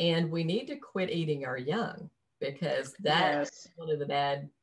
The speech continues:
Speaker 1: parts of
Speaker 2: Yes.
Speaker 1: the profession, is that we are
Speaker 2: And we need to look at technology and efficiency.
Speaker 1: Absolutely, because we're gonna have
Speaker 2: Because,
Speaker 1: to leverage the
Speaker 2: yeah.
Speaker 1: tech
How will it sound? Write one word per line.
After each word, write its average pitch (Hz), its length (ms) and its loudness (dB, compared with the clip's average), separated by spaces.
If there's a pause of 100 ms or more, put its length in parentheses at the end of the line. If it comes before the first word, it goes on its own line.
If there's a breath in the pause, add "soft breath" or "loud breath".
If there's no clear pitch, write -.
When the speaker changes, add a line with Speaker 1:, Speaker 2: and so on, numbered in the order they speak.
(120)
Speaker 1:
parts 160 300 -2
of - 100 0
Speaker 2:
Yes. 160 400 -2
Speaker 1:
the - 240 -16
profession, - 360 -4
is 127 240 -8
that 151 160 -6
we 147 200 0
are 139 80 0
Speaker 2:
And 202 320 4
we 185 100 4
need 175 320 2
to 170 100 2
look 156 240 2
at 147 140 0
technology 147 720 0
and 139 100 0
efficiency. 135 720 0 (200)
Speaker 1:
Absolutely, 131 720 -6
because 175 300 6
we're 185 120 2
gonna 175 180 2
have 208 100 4
Speaker 2:
Because, 160 280 0
Speaker 1:
to - 60 -16 (160)
leverage 131 320 -2
the 156 80 0
Speaker 2:
yeah. 131 200 0
Speaker 1:
tech - 360 -10